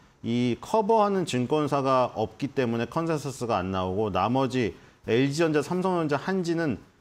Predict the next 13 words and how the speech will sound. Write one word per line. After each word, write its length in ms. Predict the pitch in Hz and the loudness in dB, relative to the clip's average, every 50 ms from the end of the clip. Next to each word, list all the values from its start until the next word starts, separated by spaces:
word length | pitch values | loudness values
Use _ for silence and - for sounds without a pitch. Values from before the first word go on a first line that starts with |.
| _ _ | _ _
모두 420 | 104 117 135 165 175 156 196 196 | 0 2 2 2 2 2 0 -2
컨센서스 680 | 196 - - 233 233 226 - 233 220 - 208 - - 165 - | -2 -2 -2 -2 0 0 0 -2 -2 -2 -4 -4 -6 -8 -6
하회가 380 | - - 214 226 220 196 175 | -4 0 0 2 2 2 2
나왔습니다. 500 | 135 113 98 - - 90 87 80 78 78 | 2 0 -2 -2 -6 -8 -6 -6 -6 -8
컨센서스라는 840 | 80 - - 156 165 170 156 160 143 143 139 131 127 131 143 151 147 - - - _ _ _ _ | -6 -6 -6 -4 -4 -4 -4 -6 -6 -4 -2 -2 -2 -2 -2 -4 -6 -10 -16 -20 _ _ _ _
증권사들의 1000 | - - 127 131 147 143 143 - 175 165 165 160 160 156 135 139 139 135 147 143 143 - - _ - | -6 -2 -2 0 0 -2 -2 0 0 0 0 0 0 0 0 0 0 0 0 -2 -4 -8 -20 _ -4
평균 560 | - 202 202 202 202 185 196 190 185 180 165 | -2 -2 0 0 0 0 0 0 0 -2 -4
합의치를 880 | 156 - - 220 220 214 220 - - - - 185 156 131 104 90 - - - _ _ - | -6 -4 -2 -2 0 0 -2 -4 -4 -2 -2 0 2 2 0 0 -2 -6 -16 _ _ -6
얘기하는 380 | 110 117 110 131 135 139 139 131 | -4 -2 -2 0 0 0 0 0
거고 160 | 117 104 117 | 0 0 -2
삼 260 | 120 - - 202 208 | -2 -4 -4 -4 -2
개월의 340 | 196 202 196 185 160 143 143 | 0 0 2 2 2 0 0
합의치를 720 | 127 160 175 170 180 170 - - 147 113 104 104 92 80 | 0 0 0 0 -2 -4 -4 -4 -2 0 0 0 -2 -4